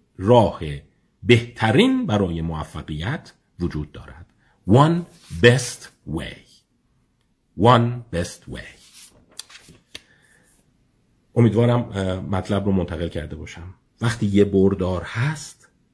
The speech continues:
یه چیزی رو به عنوان بردار موفقیت، بردار زندگی براتون تعریف می‌کنند.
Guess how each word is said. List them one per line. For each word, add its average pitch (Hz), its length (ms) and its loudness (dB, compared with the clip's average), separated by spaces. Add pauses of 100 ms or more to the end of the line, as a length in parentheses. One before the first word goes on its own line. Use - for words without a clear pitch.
(600)
یه 120 120 4
چیزی 120 260 -2
رو 123 100 2
به 110 100 -2
عنوان 98 420 0
بردار 104 600 0
موفقیت، 82 1120 -8 (680)
بردار 98 680 2
زندگی 87 600 -2
براتون 78 420 -10
تعریف 71 400 -14
می‌کنند. 196 500 -10